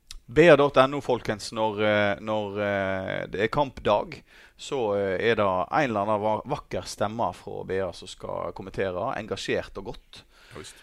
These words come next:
Speaker 1: eh, gjennom hele sesongen. Ehm, når det kommer til, ehm, Brann,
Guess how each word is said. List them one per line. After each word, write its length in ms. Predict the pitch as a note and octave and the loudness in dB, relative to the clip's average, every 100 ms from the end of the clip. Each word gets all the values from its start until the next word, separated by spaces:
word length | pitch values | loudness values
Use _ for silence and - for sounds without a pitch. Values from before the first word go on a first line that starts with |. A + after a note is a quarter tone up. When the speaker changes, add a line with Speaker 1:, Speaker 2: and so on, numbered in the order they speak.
| - _ | -20 _
Speaker 1:
eh, 160 | A#2+ A#2 | -6 -2
gjennom 320 | A#2 D3 G2+ | 0 -2 -2
hele 160 | F2+ F#2+ | -4 -4
sesongen. 420 | - - E2 C2 - - _ - | -6 -12 -14 -16 -20 -20 _ -8
Ehm, 520 | A2 A2+ A#2+ B2 B2+ _ _ - - - | -4 -4 -4 -8 -14 _ _ -20 -20 -6
når 140 | C#3 | -4
det 100 | C#3+ F3+ | 0 0
kommer 180 | F3 | 0
til, 340 | - D3+ C3+ B2 | 2 4 6 6
ehm, 400 | A#2+ A#2 A#2 - _ _ _ _ - - B2 | 6 2 -2 -14 _ _ _ _ -8 -6 -8
Brann, 720 | A2+ C#3+ C#3+ E3+ G2 G#2 | -4 -2 0 0 0 -8